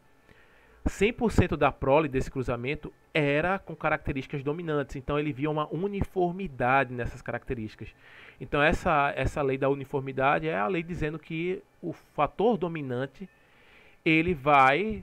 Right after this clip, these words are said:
ganhar do fator recessivo. A segregação, ele chegou também observando uma única característica.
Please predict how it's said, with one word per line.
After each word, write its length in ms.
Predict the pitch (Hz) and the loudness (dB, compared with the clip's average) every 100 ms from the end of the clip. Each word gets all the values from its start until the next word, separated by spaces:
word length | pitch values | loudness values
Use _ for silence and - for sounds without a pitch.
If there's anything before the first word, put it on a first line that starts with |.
| _ | _
ganhar 500 | 135 131 165 127 107 | -8 -4 -2 -2 -2
do 100 | 135 | -4
fator 300 | 147 - 160 | -4 -6 -4
recessivo. 640 | 139 - - - 185 123 110 _ _ _ - _ - - - | -2 -2 -4 -6 -8 -8 -10 _ _ _ -20 _ -20 -20 4
A 180 | 165 247 | 6 6
segregação, 880 | - 202 190 160 139 - 170 208 143 - | 4 2 4 4 4 2 -2 -2 -4 -2
ele 160 | 170 | -2
chegou 300 | - 190 185 | 0 0 0
também 280 | - 277 185 | -2 -2 -2
observando 500 | 196 196 190 160 175 | -2 0 0 -2 -6
uma 120 | 185 | -6
única 240 | 175 190 196 | -6 -6 -6
característica. 720 | 190 - 220 185 147 - | -6 2 2 2 -4 -8